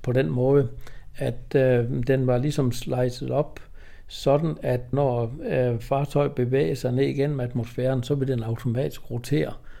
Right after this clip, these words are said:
omkring sig selv, sådan at, øh, Højens Probes kamera og måleteknik hele tiden kunne scanne rundt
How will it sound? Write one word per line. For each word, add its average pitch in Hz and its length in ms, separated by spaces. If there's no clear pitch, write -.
omkring 127 440
sig - 160
selv, 160 220
sådan 131 540
at, 120 320
øh, 120 80
Højens 135 340
Probes 135 540
kamera 139 520
og 113 80
måleteknik 143 800
hele 156 260
tiden 143 280
kunne 120 180
scanne 131 340
rundt - 500